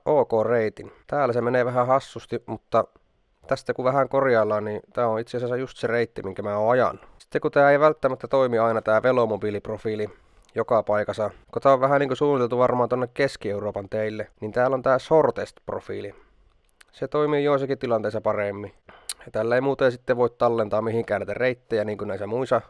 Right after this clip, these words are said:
aikaisemmissa palveluissa. Tästä voi vaan ladata sen tiedostona omalle koneelle. Yhteistä näille kaikille palveluille on se, että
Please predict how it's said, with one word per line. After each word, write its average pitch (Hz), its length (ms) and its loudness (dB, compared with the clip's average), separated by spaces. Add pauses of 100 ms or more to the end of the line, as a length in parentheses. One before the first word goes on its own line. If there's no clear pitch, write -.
aikaisemmissa 113 640 -2 (160)
palveluissa. 107 600 -4 (140)
Tästä 101 300 -4
voi 110 180 0
vaan 131 160 6
ladata 127 280 4
sen 107 200 -10
tiedostona 107 520 -4
omalle 101 280 -4 (100)
koneelle. 98 440 -10 (640)
Yhteistä 160 400 4
näille 143 140 6
kaikille 139 340 6
palveluille 131 520 6
on 123 80 4
se, 135 140 8
että 117 300 4